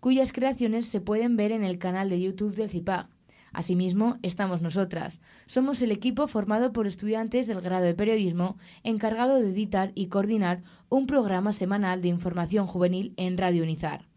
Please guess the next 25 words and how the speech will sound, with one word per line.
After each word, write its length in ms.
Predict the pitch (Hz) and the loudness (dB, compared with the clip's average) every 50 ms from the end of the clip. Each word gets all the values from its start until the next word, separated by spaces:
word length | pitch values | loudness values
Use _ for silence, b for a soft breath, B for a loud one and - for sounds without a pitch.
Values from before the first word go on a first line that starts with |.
| b b b b b b b b b | b b b b b b b b b
Este 240 | 190 175 - 185 175 | -6 -2 -2 -2 0
programa 480 | 196 214 208 196 180 175 175 185 185 | 0 0 0 0 0 0 0 0 -2
se 160 | 180 185 180 | 0 0 0
llama 380 | 175 196 220 233 262 277 - - | 2 2 2 4 2 2 0 -2
Entérate 580 | - 190 185 180 180 190 180 175 170 170 214 220 | -2 -2 -2 0 0 0 0 0 0 0 -2 -2
con 140 | 214 254 254 | 0 0 0
el 100 | 254 240 | 0 0
cipag. 460 | 247 254 - 175 - - - - - _ _ _ _ _ _ _ _ b b b b b b b b b b b b | -2 -2 -2 -2 -6 -6 -10 -18 -20 _ _ _ _ _ _ _ _ b b b b b b b b b b b b
Esta 220 | 214 202 185 185 | -2 0 0 0
temporada 560 | 175 196 185 196 220 226 214 196 190 196 202 - | 0 0 0 2 2 2 2 2 2 2 0 0
la 120 | - 220 226 | -2 -2 0
han 80 | 240 | 2
empezado 540 | 262 269 233 247 240 240 233 240 262 269 269 - | 0 2 2 0 0 2 2 4 4 2 2 0
Nuria 380 | 220 226 220 214 196 190 175 | 0 2 2 4 4 4 2
Ramón, 400 | 180 202 208 202 190 180 190 202 - | 2 2 0 2 0 0 -2 -2 -2
responsable 540 | 196 185 180 - 180 175 180 196 180 175 | -2 -4 -2 -2 -4 -2 0 0 0 2
del 100 | 170 170 | 0 0
cipag, 360 | 165 - 202 175 175 165 170 B B B _ _ - _ | 0 -2 -2 0 0 -2 -2 B B B _ _ -20 _
Sara 260 | - - 226 214 208 | -4 -2 2 2 4
Manero, 460 | 202 208 208 208 190 180 190 196 190 | 4 4 2 2 2 2 2 2 2
coordinadora 600 | 196 202 196 190 185 190 190 190 208 208 190 180 | 2 2 2 2 0 -2 0 2 2 2 2 2
del 160 | 175 175 175 175 | 2 2 0 0
proyecto 520 | 175 190 190 196 196 196 190 185 175 175 | 0 0 0 2 0 0 0 -2 -4 -2
Antenas 460 | - 190 185 190 185 220 208 190 175 196 | -4 -4 -4 -2 -2 -2 -2 0 -2 -2
Informativas, 760 | 190 180 214 208 226 220 220 196 175 170 170 185 202 - | -2 -2 -2 -2 -2 -2 0 0 0 0 0 -2 -4 -8